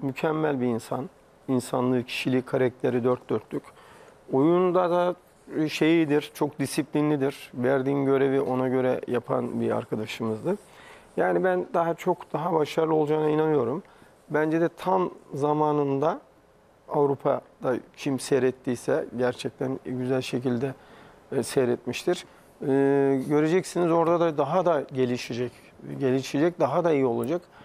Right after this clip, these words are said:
Ondan sonra zaten milli takımımıza da kesinlikle tekrar gelecek. Türk futboluna çok büyük faydası olacak. Her şeyle hem profesyonelliği hem kişiliğiyle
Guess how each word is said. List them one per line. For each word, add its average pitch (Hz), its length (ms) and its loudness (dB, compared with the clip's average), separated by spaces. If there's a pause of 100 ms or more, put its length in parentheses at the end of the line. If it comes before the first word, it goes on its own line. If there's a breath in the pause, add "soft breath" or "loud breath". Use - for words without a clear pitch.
(160 loud breath)
Ondan 156 240 0
sonra 143 300 0
zaten 143 440 0
milli 135 240 0
takımımıza 131 580 -2
da 139 60 0
kesinlikle 139 760 -2
tekrar - 440 -6
gelecek. 131 460 0
Türk - 140 -14
futboluna 131 420 -2
çok - 300 -6
büyük 131 140 -2
faydası 127 440 -2
olacak. 135 240 -2 (540 loud breath)
Her 190 200 0
şeyle 147 360 2
hem 151 120 -2
profesyonelliği 147 720 0
hem 147 120 0
kişiliğiyle 147 720 0